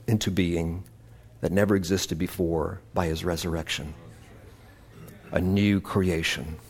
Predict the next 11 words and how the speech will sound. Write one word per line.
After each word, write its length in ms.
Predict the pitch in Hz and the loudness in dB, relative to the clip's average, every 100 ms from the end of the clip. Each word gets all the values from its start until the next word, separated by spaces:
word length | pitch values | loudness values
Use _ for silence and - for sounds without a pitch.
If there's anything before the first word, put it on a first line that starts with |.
| - - - - - - - - - - - - 101 | -20 -20 -20 -20 -20 -20 -20 -20 -20 -20 -18 2 6
"Behold, 320 | 113 98 87 | 10 8 8
this 220 | 117 - | 6 8
day 300 | 104 98 90 | 8 8 6
have 180 | 87 90 | 2 2
I 80 | 95 | 2
begotten 500 | 87 92 92 90 92 | 4 6 6 4 2
thee," 240 | 85 85 | 2 -2
speaking 380 | - - 98 95 | -2 0 2 2
of 60 | |
the 40 | 90 | 4
resurrection. 720 | 87 87 85 87 - 76 | 4 4 0 0 -2 -4